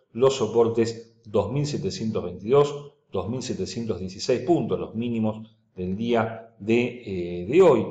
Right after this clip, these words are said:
y también los máximos del día primero de febrero, más abajo, dos mil setecientos un puntos, algo de divergencia entre el momento y la curva de precios, una divergencia que podría estar anticipando una caída del índice en las próximas horas,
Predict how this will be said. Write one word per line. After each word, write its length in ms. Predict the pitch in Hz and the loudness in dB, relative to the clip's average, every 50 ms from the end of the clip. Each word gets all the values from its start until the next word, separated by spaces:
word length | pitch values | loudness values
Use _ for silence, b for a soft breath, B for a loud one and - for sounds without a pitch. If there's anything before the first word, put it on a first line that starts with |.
| - - - - | -8 -14 -14 -10
y 200 | 135 135 143 - | -8 -8 -6 -4
también 580 | - 101 101 104 110 113 117 113 - - - - | -4 -4 -2 0 2 2 2 0 -4 -10 -12 -8
los 220 | - 98 87 92 | -6 -6 -4 0
máximos 480 | 101 113 117 113 - 104 95 90 85 87 | 2 2 2 2 0 -6 -6 -6 -4 -4
del 100 | 90 92 | -4 -2
día 520 | 101 110 113 113 101 - - - - - - | 2 4 4 4 4 2 -2 -8 -12 -16 -14
primero 340 | - 92 95 107 113 107 107 | -8 -6 -4 -2 0 2 2
de 80 | 107 107 | 2 0
febrero, 340 | - - 110 127 123 117 110 | -2 -2 -2 0 2 2 2
más 200 | 113 113 113 - | 0 0 -2 0
abajo, 640 | 101 104 113 117 - - 127 123 - - - - _ _ | 2 2 2 2 2 2 0 0 0 -2 -12 -18 _ _
dos 300 | - - 110 104 98 110 | -6 -2 -2 -2 0 -2
mil 180 | 127 143 147 | -2 -2 -4
setecientos 800 | - - 104 95 98 92 - 117 113 117 107 104 101 - - - | -4 -6 -6 -6 -6 -6 -6 -6 -6 -4 -4 -6 -6 -8 -10 -10
un 220 | 139 131 131 - - | -8 -8 -8 -8 -4
puntos, 580 | 151 160 156 151 143 151 143 - - - - - _ _ - | -4 -2 -2 0 2 2 2 2 0 -8 -12 -20 _ _ 0
algo 480 | 131 135 135 135 131 123 120 113 110 | 2 4 4 4 4 4 4 4 6
de 460 | 113 127 131 98 - - - - _ - | 6 4 2 2 -2 -6 -12 -20 _ -16
divergencia 960 | 110 117 139 147 131 123 117 156 - - - 175 143 113 104 95 - - 95 | -8 -2 0 2 6 6 6 6 4 4 6 6 6 6 4 0 -2 -4 -4
entre 180 | 92 92 92 92 | -4 -4 -4 -4
el 60 | 92 | -4
momento 680 | 92 98 110 120 123 120 120 117 123 120 123 - - - _ _ | -4 -2 -2 -2 -2 -2 0 0 0 0 0 -2 -10 -16 _ _
y 160 | - 135 135 | -10 -6 -2
la 200 | 117 107 98 92 - | 0 0 0 0 -2
curva 280 | - 117 117 117 117 | -2 0 2 2 4
de 100 | 123 120 | 4 4
precios, 460 | 113 113 123 123 - - 107 - - 95 | 4 2 0 0 0 0 -4 -6 -6 -8
una 80 | 92 92 | -6 -4
divergencia 580 | 95 95 95 95 92 - 110 110 - 107 92 | -4 -4 -4 -6 -6 -6 -6 -6 -6 -6 -8
que 140 | - - - | -8 -10 -14
podría 420 | - - - 113 110 110 110 110 | -14 -4 0 2 2 2 2 0
estar 220 | 104 - 110 104 101 | 0 -2 -4 -4 -4
anticipando 840 | 98 101 - - 104 98 110 107 110 117 120 127 123 - - - _ _ _ - | -6 -10 -10 -10 -6 -2 -2 0 0 2 0 0 -2 -4 -8 -16 _ _ _ -8
una 280 | 127 127 123 117 110 | -6 -4 -2 -2 -2
caída 760 | - 117 117 139 151 147 143 139 139 - - - - - - - | 0 0 0 0 2 4 4 4 4 2 0 -6 -10 -14 -10 -4
del 180 | 104 98 101 117 | -2 -2 -2 -2
índice 380 | 127 123 113 110 107 - 104 | -2 -4 -4 -4 -4 -4 -4
en 60 | 98 | -6
las 120 | 92 90 - | -6 -6 -4
próximas 520 | - 117 113 - - 117 120 120 113 113 | -2 -2 -2 -2 -4 -6 -6 -6 -2 2
horas, 300 | 147 147 147 143 - - | 4 4 4 4 2 0